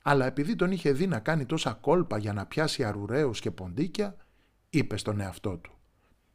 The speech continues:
"Δεν χάνω και τίποτα να προσπαθήσω", κι έτσι έδωσε στον γάτο ό,τι του ζήτησε. Ο γάτος φόρεσε τις μπότες και έγινε παπουτσωμένος γάτος. Ύστερα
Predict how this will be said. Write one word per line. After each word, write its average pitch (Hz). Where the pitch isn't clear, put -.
"Δεν 127
χάνω 120
και 110
τίποτα 110
να 107
προσπαθήσω", 143
κι -
έτσι 175
έδωσε 123
στον 104
γάτο 175
ό,τι 143
του -
ζήτησε. -
Ο 117
γάτος 156
φόρεσε 147
τις 101
μπότες 113
και 127
έγινε 170
παπουτσωμένος 131
γάτος. 90
Ύστερα 170